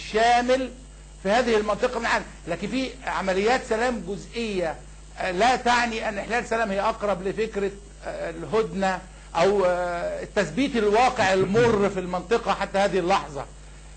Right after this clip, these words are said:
لكن ال-، ما يقدمه الأمريكان ح-، آه، إلى الآن بما فيهم الرئيس أوباما هو مجرد وعود وكلمات،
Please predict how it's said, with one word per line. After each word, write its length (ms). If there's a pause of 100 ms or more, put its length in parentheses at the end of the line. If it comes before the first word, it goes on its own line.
(240)
لكن 380
ال-، 560
ما 80
يقدمه 420
الأمريكان 420
ح-، 220
آه، 500
إلى 120
الآن 340
بما 200
فيهم 280
الرئيس 380
أوباما 460 (400)
هو 120
مجرد 400
وعود 280
وكلمات، 540